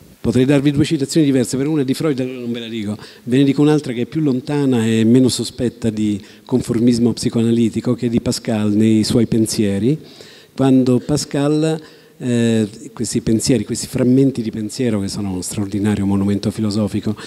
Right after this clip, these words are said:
eh, parla dell'io e dice: "Ma che è? Ma l'io non c'è. L'io è questa cosa, quest'altra cosa, è questo mestiere che faccio, è questa cosa che desidero, che è un'altra".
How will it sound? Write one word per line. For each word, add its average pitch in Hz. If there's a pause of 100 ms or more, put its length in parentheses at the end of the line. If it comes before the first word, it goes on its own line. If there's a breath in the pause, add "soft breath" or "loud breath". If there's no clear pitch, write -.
(380 loud breath)
eh, 117
parla 127
dell'io 123 (400)
e -
dice: 165
"Ma 170
che 262
è? 175 (680)
Ma 151
l'io 240
non 104
c'è. 107 (640 loud breath)
L'io 175 (340 loud breath)
è 156 (580 loud breath)
questa 160
cosa, 139
quest'altra 139
cosa, 127 (180 loud breath)
è 147
questo 151
mestiere 147
che 147
faccio, 139 (180 loud breath)
è 160
questa 160
cosa 156
che 143
desidero, 143
che -
è -
un'altra". 139